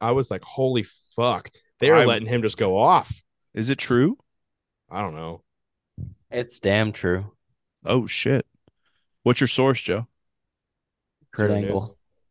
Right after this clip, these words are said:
Speaker 2: Oh. <laughs> I thought you were gonna say Zero News. Come on. Let Chad beat you to it. Um, yeah, so other than that, it was the tag title matches, the women's and the men's tag title matches.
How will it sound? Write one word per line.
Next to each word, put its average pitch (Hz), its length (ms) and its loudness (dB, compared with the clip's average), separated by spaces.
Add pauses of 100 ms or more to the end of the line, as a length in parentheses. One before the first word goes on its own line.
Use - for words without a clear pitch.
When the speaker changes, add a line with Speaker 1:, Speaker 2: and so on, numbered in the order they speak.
(140)
Speaker 2:
Oh. 113 80 0
<laughs> - 20 4
I 110 40 -2 (880)
thought 127 160 0
you 123 80 -6
were 127 60 2
gonna 110 60 2
say 113 180 2
Zero 117 320 -4
News. 127 300 -4
Come 147 180 -12
on. 104 220 -10 (1120)
Let - 140 -18
Chad 123 260 -8
beat 123 140 -8
you - 60 -12
to - 260 -12
it. - 920 -18
Um, 117 440 2
yeah, 139 360 4
so 127 640 2 (260)
other 151 240 4
than 135 160 4
that, 123 260 2
it 117 60 -4
was 113 200 2
the 113 200 0
tag 131 340 0
title 104 260 2
matches, 95 480 -4
the 104 100 -6
women's 123 480 2
and 110 320 0
the 107 40 -2
men's 110 420 -2
tag 101 320 -2
title 101 260 0
matches. 98 640 -4